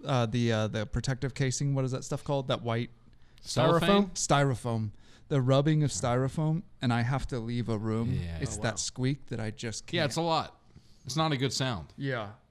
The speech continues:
Speaker 1: I have a producer in the Atlanta area that if you were to scratch on your jeans, the sound of denim being scratched, and he has to leave a room.
Speaker 2: Really?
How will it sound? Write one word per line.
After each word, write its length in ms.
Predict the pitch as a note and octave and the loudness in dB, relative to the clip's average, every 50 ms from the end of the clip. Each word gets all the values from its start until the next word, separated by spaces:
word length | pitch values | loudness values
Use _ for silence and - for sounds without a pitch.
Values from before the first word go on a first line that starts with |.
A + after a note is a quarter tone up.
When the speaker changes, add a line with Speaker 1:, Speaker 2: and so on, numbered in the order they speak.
| _ _ _ - | _ _ _ -8
Speaker 1:
I 60 | - D3 | -6 -4
have 180 | D#3+ D#3+ C#3+ | -2 -2 -2
a 340 | D3+ C#3+ C3+ C3 C3 B2+ B2 B2+ | -2 -2 -2 -2 -4 -4 -6 -8
producer 500 | - C#3+ C3 C3+ C#3 C#3 - - C3+ B2+ | -8 -10 -8 -8 -10 -10 -10 -8 -6 -4
in 120 | B2 B2 | -4 -4
the 80 | A#2+ A2+ | -4 -6
Atlanta 420 | A2 A2 B2 B2+ C3 C3+ C3 B2+ - | -6 -6 -6 -4 -4 -4 -4 -6 -8
area 360 | B2+ A#2+ A2+ A2+ A2+ A2 A2 | -8 -8 -8 -8 -8 -10 -10
that 200 | A2 A2 - - _ _ _ _ _ - | -12 -14 -16 -18 _ _ _ _ _ -16
if 160 | - B2+ - | -16 -10 -8
you 100 | C3+ C3 | -6 -6
were 120 | C3 C3 B2 | -4 -6 -8
to 100 | B2+ A#2 | -8 -12
scratch 400 | - - - A#2+ A2+ A2+ - - | -14 -12 -10 -10 -10 -10 -10 -10
on 100 | B2 A#2 | -8 -8
your 120 | A2+ A2 | -8 -8
jeans, 580 | G#2+ A2 A2 A2 A2 A#2 B2+ C3+ C#3 - - - _ _ _ _ _ _ _ _ _ _ _ _ _ - - - C3+ | -10 -12 -12 -10 -8 -8 -8 -8 -10 -12 -18 -20 _ _ _ _ _ _ _ _ _ _ _ _ _ -20 -20 -18 -14
the 100 | B2+ A#2+ | -12 -10
sound 640 | A2 - - - C3+ B2 A#2+ B2 C3+ D3 D#3 D3+ | -10 -8 -8 -8 -6 -8 -6 -6 -6 -8 -8 -8
of 200 | D3 B2+ A#2+ A2+ | -10 -12 -12 -12
denim 440 | - B2+ A#2+ A#2 A#2 A2 G#2 G#2 G2+ F#2+ | -10 -8 -8 -6 -8 -8 -8 -10 -10 -12
being 240 | A2 G#2+ G#2 G#2 | -12 -12 -12 -12
scratched, 600 | G2+ - - - A2+ G#2 A2+ B2+ B2+ - - - _ _ _ - | -12 -14 -12 -12 -12 -12 -12 -12 -14 -16 -20 -20 _ _ _ -14
and 180 | - B2+ A#2 A2+ | -12 -12 -12 -12
he 320 | G#2 G2+ A#2 A#2+ A#2+ A#2 | -12 -12 -12 -10 -10 -10
has 300 | G#2 G#2 G#2 G2+ G#2 - | -12 -12 -14 -14 -14 -16
to 100 | - A#2 | -16 -16
leave 280 | A#2+ A#2+ A#2 A#2 A#2 A2 | -16 -16 -16 -16 -16 -16
a 60 | G#2+ A2 | -16 -16
room. 320 | B2 - B1+ C2 F#2+ F#2 | -16 -16 -14 -12 -10 -6
Speaker 2:
Really? 440 | F#2 A2+ C3+ D#3 D#3 C3 G2+ D2+ C2+ | -4 -2 -2 0 -2 -2 -6 -8 -10